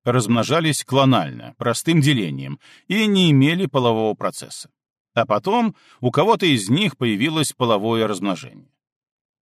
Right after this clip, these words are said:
В таком случае проблема возникновения эукариотического секса не связана напрямую с проблемой происхождения эукариот.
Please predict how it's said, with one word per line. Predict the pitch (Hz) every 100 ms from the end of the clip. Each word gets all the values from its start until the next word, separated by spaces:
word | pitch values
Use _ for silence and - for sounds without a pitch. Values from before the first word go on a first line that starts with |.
| _ _ _
В | _
таком | - 117 214 208
случае | - 190 190 180
проблема | 131 131 117 170 196 156
возникновения | 139 131 135 123 120 147 165 139 -
эукариотического | 127 120 120 120 147 - 120 110
секса | - 202 165 180 175 - _ -
не | 135 151
связана | 120 117 196 147 180 147
напрямую | 117 113 117 170
с | -
проблемой | 113 90 104 143 139
происхождения | 127 117 - 107 85 95 92 101
эукариот. | 123 110 139 151 92 - _